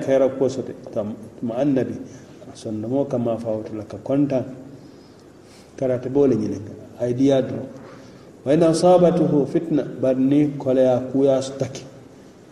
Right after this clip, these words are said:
Man toro, man jarabolo mbang, fitnolo mbang, koto bolo, bolo mbang, koto borolo mbang, jarabolo mbang. Ni wa taki drum, as-,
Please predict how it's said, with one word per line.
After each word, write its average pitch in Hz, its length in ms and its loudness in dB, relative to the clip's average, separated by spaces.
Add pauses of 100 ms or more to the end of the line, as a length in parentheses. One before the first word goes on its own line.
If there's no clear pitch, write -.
(200)
Man 123 260 -4
toro, 131 460 2
man 117 320 -8
jarabolo 127 560 2
mbang, 117 400 -2
fitnolo 131 520 0
mbang, 117 340 -2 (1040)
koto 135 220 -4
bolo, 139 460 2
bolo 139 480 4
mbang, 120 280 0 (560)
koto 139 220 -2
borolo 143 440 4
mbang, 120 280 2 (260)
jarabolo 135 460 2
mbang. 123 300 0 (800)
Ni 131 120 2
wa 139 420 6
taki 127 240 -2
drum, 175 640 0 (320)
as-, - 180 -20